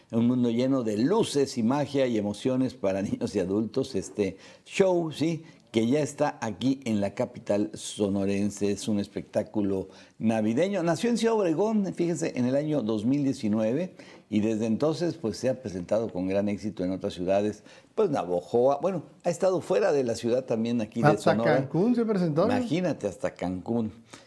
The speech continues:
Speaker 1: Y en Hermosillo está realizando por segunda vez en su historia con un programa que incluye show de luces, juegos mecánicos, presentaciones musicales, botargas de personajes de Disney, ¿sí?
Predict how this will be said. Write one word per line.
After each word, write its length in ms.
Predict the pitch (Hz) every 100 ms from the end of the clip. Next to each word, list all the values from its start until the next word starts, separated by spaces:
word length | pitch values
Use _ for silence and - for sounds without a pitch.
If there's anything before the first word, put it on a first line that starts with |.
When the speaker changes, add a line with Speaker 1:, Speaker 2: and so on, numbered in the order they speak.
| _
Speaker 1:
Y 280 | 139 196 202
en 120 | 180
Hermosillo 400 | 160 156 143 180
está 200 | 151 160
realizando 460 | 147 131 117 135 123
por 120 | 107
segunda 360 | 104 107 123 113
vez 220 | 110 113
en 80 | 98
su 120 | 90
historia 540 | 78 131 135 139 135 - - _
con 140 | - 117
un 120 | 170
programa 460 | 151 127 120 123 151
que 100 | 117
incluye 500 | 104 92 123 127 -
show 320 | - 151 156
de 280 | 123 110 -
luces, 580 | 113 139 135 - 151 143
juegos 280 | 120 107 98
mecánicos, 720 | 92 - 131 120 117 120 117
presentaciones 640 | 92 - 90 87 101 104
musicales, 760 | 98 92 87 - 110 117 123 - - - _
botargas 1080 | 87 92 95 - 113 117 127 127 123 135 107
de 100 | 107
personajes 800 | 104 95 110 101 110 107 104 92
de 260 | 113 - -
Disney, 960 | 104 127 175 156 110 107 104 92 87 -
¿sí? 300 | 131 151